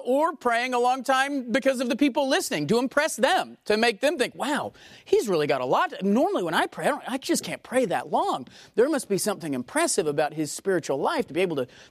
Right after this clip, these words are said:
talk that long. So th-, we saw that Jesus warns the dangers of, of long prayers.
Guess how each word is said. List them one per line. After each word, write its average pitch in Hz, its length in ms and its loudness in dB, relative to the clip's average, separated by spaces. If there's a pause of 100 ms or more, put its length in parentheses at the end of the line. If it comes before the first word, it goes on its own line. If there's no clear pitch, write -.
talk 302 380 0
that 226 280 0
long. 202 520 0 (200)
So 170 280 2
th-, 202 200 0
we 202 100 2
saw 196 180 4
that 175 280 -4
Jesus 196 320 0
warns 180 220 0
the 196 80 -4
dangers 175 380 0
of, 208 160 0
of 226 240 0
long 262 400 0
prayers. 127 400 -4